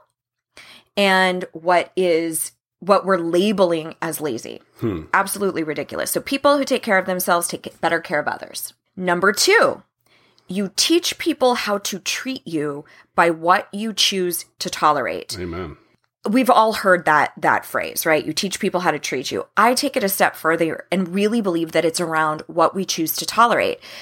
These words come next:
Speaker 1: Because a lot of times we'll get up our nerve and maybe we'll, we'll establish a boundary with a family member, but then we don't enforce it. Then they encroach on the boundary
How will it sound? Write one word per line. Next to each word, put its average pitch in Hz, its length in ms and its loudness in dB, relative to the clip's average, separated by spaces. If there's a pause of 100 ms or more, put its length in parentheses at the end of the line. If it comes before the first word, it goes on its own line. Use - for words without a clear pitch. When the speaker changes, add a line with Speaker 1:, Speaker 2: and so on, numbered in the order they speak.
(200)
Speaker 1:
Because 214 220 0
a 233 60 4
lot 254 220 6
of 269 60 0
times 208 280 0
we'll 175 160 0
get 175 220 2
up 180 160 2
our 175 100 4
nerve 156 580 2
and 160 160 -4
maybe 160 240 0
we'll, 156 240 -2 (120)
we'll 156 400 2
establish 165 460 2
a 190 40 -2
boundary 160 460 0
with 156 140 -6
a 185 40 -8
family 156 360 -4
member, 151 460 0 (1120)
but 233 220 4
then 254 200 4
we 302 140 0
don't 214 340 0
enforce 175 560 -2
it. - 200 -6
Then 202 180 0
they 226 220 0
encroach 202 840 0 (160)
on 170 560 -2 (100)
the 180 160 0
boundary 151 600 2